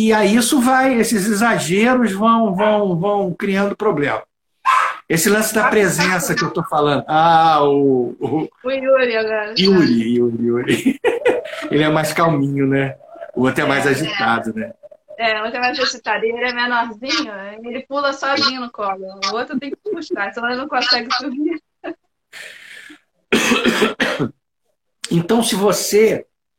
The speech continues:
Speaker 1: é, exagera nesse convívio com o cachorro, não deixa ele fazer nada sozinho, provavelmente ele vai desenvolver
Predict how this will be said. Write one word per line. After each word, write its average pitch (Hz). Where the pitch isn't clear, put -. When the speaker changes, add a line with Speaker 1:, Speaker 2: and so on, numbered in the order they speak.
Speaker 1:
é, 160
exagera 175
nesse 156
convívio 143
com 139
o 131
cachorro, 147
não 156
deixa 190
ele 170
fazer 170
nada 165
sozinho, 151
provavelmente 226
ele 240
vai 226
desenvolver 208